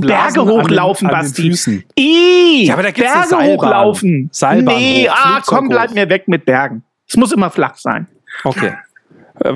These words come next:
Speaker 2: äh, niedriges Niveau auch in der Freizeit bei dir.
Speaker 1: <laughs> Natürlich,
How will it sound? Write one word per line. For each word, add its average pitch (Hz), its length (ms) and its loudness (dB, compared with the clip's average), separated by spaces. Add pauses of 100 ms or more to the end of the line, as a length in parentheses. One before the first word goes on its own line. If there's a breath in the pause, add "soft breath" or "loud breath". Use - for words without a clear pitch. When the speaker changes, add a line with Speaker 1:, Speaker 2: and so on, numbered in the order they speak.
(120)
Speaker 2:
äh, 127 320 -2
niedriges 175 500 4
Niveau 139 420 2
auch 120 240 -2
in 113 80 -2
der 113 100 0
Freizeit 98 580 -2
bei - 100 -2
dir. - 140 0
Speaker 1:
<laughs> - 0 -
Natürlich, 311 720 0